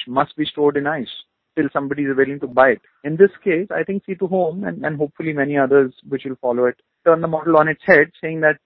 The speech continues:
you give us an order and we'll go buy it the next day morning and we'll ship it to you. We don't need to kind of freeze it because we don't hold stuff in inventory. We only buy what we've got orders for. And I think there are other sites. For instance, there is another grocery site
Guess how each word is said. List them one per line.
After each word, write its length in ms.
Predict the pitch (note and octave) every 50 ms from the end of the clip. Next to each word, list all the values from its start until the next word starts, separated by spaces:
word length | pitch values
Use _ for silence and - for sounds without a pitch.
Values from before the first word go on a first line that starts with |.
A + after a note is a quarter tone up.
| _ _ _ _ _
you 120 | - F3+ F#3+
give 200 | E3+ E3 D#3+ E3+
us 80 | E3 -
an 120 | D#3+ C#3
order 360 | C3 B2 B2+ C3 B2 C3 - - _ _ _ _ _ _ _ _ _ _
and 160 | - E3+ F3+ F3+
we'll 180 | G3 G3+ G3
go 160 | E3+ F#3 G3
buy 200 | F#3 E3+ F3 E3+
it 80 | F#3 F3+
the 80 | F3 E3
next 260 | D#3+ E3 E3+ - -
day 80 | F3+
morning 380 | E3+ D#3 C#3 C3+ C3 C#3 E3 F#3
and 100 | G3+ G3
we'll 140 | G3 G#3 G3+
ship 200 | - - G#3+ G#3
it 100 | A3 - -
to 60 | E3
you. 160 | C3 A2+ - _ _ _ _
We 100 | C#3+ D3+
don't 220 | D#3+ F3+ F#3 F3
need 180 | D#3+ E3+ F#3 F3+ -
to 60 | F#3
kind 200 | - E3+ E3 E3+
of 80 | E3+ - -
freeze 200 | D#3+ E3 E3 E3+
it 120 | F#3+ E3+
because 200 | E3 E3 F3+ F3
we 120 | E3 F3 E3+
don't 260 | E3+ F3+ F#3+ F3+ C#3
hold 300 | C3+ D3 D#3+ F3+ F#3 F3 - _ -
stuff 220 | - D3+ D#3 -
in 100 | - D#3
inventory. 540 | D3 C#3+ C#3 C#3+ D3 D#3 - - A#2 G2+ F2 _ _ _ _ _ _
We 140 | C3 C#3+ D#3+
only 180 | F3 F3+ F#3
buy 320 | E3+ C3 C3 C3 C#3+ D#3+ D#3+
what 220 | D#3 D#3 D3+ D3
we've 160 | D3+ D3+ C#3+
got 160 | D3+ D3 C#3+
orders 320 | C#3 C3+ C3 C#3 D3 C#3 - _
for. 220 | - D#3+ E3+ D3 C3+
And 100 | C3 C#3
I 60 | D3+
think 240 | - - G3 G3+ F#3
there 120 | G3 F#3+
are 120 | F#3 F3+ F3+
other 180 | E3+ F3 E3+ - _
sites. 220 | F#3+ F3 C#3 - _
For 160 | E3 D#3+ D3+
instance, 340 | D3+ C#3+ - D#3+ D#3 D#3+ - -
there 260 | D3 C#3+ C#3 C#3 C#3
is 80 | C#3 C#3+ _ _ _ -
another 360 | C#3+ C#3 C3+ C3+ D#3 D#3 D3+ - _ _ -
grocery 400 | B2+ B2+ B2 - C#3+ C#3+ C#3 -
site 240 | - C#3+ C3 C3 B2